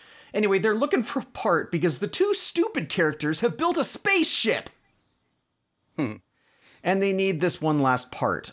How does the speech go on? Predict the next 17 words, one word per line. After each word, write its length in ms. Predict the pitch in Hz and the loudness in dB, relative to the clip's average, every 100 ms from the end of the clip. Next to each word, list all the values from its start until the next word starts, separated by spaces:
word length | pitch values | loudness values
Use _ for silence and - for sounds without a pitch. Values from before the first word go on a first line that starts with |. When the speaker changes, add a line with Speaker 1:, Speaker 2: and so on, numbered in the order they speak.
| - | -6
Speaker 1:
Um, 460 | 110 107 104 101 104 | -2 0 0 -2 -6
and 160 | 120 117 | -4 0
they 140 | 120 | 0
need 200 | 120 143 139 | 2 0 0
to 340 | 135 113 98 - | 0 0 -4 -4
finish 300 | 226 247 240 | -2 0 0
their 120 | 175 | -2
spaceship 600 | 156 - 170 165 131 117 | -2 -2 -2 0 -2 -2
before 420 | 127 - 160 160 | -4 -6 -2 -2
they 200 | 147 143 | 0 0
go 280 | 113 127 135 | 0 2 2
to 60 | 123 | 0
the 100 | 110 | 0
Madballs 760 | 104 135 139 117 101 90 - | 2 0 0 0 -2 -2 -6
concert. 540 | - 110 - - 69 - | -6 -6 -6 -10 -12 -10
The 40 | 92 | -8
Madballs 760 | 90 151 151 92 87 120 - | -2 -2 -2 -2 -2 -2 -6